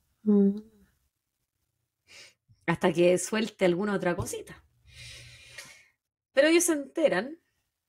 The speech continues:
Speaker 2: de que Carrie, la hija de Dennis, se había realizado un PAP en la Universidad Estatal de Wichita. Y obtienen una orden judicial para comparar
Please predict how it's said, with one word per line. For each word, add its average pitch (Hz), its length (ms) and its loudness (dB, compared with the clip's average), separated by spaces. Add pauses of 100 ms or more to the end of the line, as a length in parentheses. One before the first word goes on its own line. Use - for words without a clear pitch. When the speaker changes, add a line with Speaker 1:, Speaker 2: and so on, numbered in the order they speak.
(320)
Speaker 2:
de 185 200 -2
que 190 180 -4
Carrie, 233 580 2 (1160)
la 170 240 0
hija 180 280 0
de 247 140 0
Dennis, 196 640 -4 (720)
se - 240 -6
había 226 280 2
realizado 226 520 -2
un 220 260 -4
PAP 254 300 -4 (220)
en 214 120 -2
la 220 60 0
Universidad 185 560 2
Estatal 185 480 -4
de 180 120 -2
Wichita. - 540 -2 (1400)
Y 233 240 0
obtienen 233 460 0
una 262 260 -2
orden 180 280 2
judicial 240 640 -2
para 202 220 -2
comparar 190 600 -2